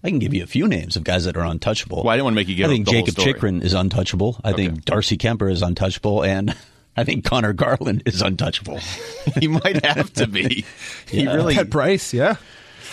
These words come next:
Speaker 1: That contract is absurd now. He has eighteen goals.
Speaker 2: We,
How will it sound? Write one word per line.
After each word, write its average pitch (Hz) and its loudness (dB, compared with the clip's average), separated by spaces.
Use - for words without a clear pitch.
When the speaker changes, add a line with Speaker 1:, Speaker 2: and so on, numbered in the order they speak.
Speaker 1:
That 127 0
contract 117 0
is 98 -2
absurd 101 0
now. 80 -2
He 90 -2
has 85 -6
eighteen 107 2
goals. 87 0
Speaker 2:
We, 131 0